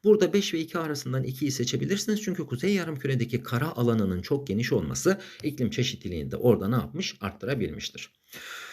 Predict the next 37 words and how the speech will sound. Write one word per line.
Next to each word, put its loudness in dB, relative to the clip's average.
Bir 6
başka 4
soruda, 0
e, 6
işaretli 0
yerler 2
verilmiş. 2
Önce 2
işaretli -2
yerlerin 2
ne 4
olduğunu 4
bileceğiz. -2
Akdeniz 0
iklim -2
bölgesi 0
arkadaşlar. -6
"Hangisi 4
söylenemez?" 4
demiş. -8
"Yıllık 2
sıcaklık 0
ortalaması 2
on 4
beş 2
yirmi 2
derecedir 2
söylenir. 2
Ortalama 2
yıllık 2
yağış 2
miktarı -2
altı 0
yüz 0
bin 0
milimetredir 2
söylenir. 4